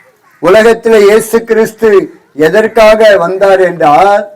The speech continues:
இந்த உலகத்துல இருளடைந்த வாழ்க்கை வாழ்ந்து கொண்டிருக்கிற,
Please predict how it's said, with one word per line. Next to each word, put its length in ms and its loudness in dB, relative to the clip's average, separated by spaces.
இந்த 200 -6
உலகத்துல 920 2
இருளடைந்த 1000 0
வாழ்க்கை 580 0
வாழ்ந்து 400 0
கொண்டிருக்கிற, 880 -4